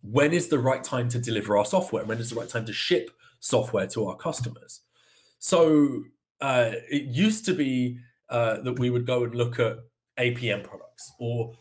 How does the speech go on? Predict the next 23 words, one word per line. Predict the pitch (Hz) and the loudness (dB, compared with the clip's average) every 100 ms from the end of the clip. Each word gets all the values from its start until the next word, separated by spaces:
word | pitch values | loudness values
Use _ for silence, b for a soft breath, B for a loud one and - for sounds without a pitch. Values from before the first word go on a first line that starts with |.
| B | B
maybe | 127 156 175 | 0 2 2
we | 151 | 2
would | 143 120 | 2 0
go | 131 | -4
into | 123 127 | -6 -8
log | 120 131 127 120 | -4 -2 -2 -2
management | 120 143 127 110 - | -4 -4 -8 -12 -10
solutions, | 110 104 95 107 120 - - b b b | -10 -14 -16 -14 -10 -12 -12 b b b
um, | - 117 113 120 - | -4 -2 -2 -4 -6
and | 127 120 | -4 0
dig | 147 156 | 0 2
around | 131 135 123 | -2 -2 -6
in | |
the | 117 | -8
code | 120 180 123 120 - | -8 -6 -6 -6 -8
after | 135 156 165 156 143 | -6 -4 -4 -6 -6
a | |
customer | 123 - 143 123 117 | -8 -6 -4 -4 -8
had | 120 117 117 | -8 -10 -10
complained | 104 - - 123 123 | -20 -14 -6 -6 -6
to | 123 - | -10 -14
us. | - | -12
And | 101 110 | -12 -14